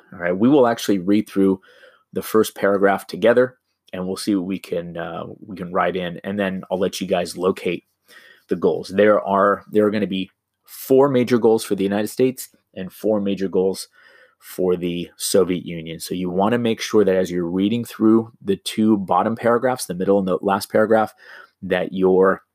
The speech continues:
I would say, highlight or underlining. Maybe you highlight with one color on your screen what the Soviet goal is and one color,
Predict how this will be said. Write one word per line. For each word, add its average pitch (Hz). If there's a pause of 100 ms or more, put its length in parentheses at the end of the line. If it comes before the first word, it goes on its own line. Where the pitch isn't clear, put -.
(640)
I 117
would 120
say, 113
highlight 110
or 101
underlining. 95
Maybe 101
you 107
highlight 107 (400)
with 135
one 107
color 120 (100)
on 104
your 107
screen 113 (640)
what 98
the 98
Soviet 104
goal 101
is 101 (200)
and 90
one 101
color, 90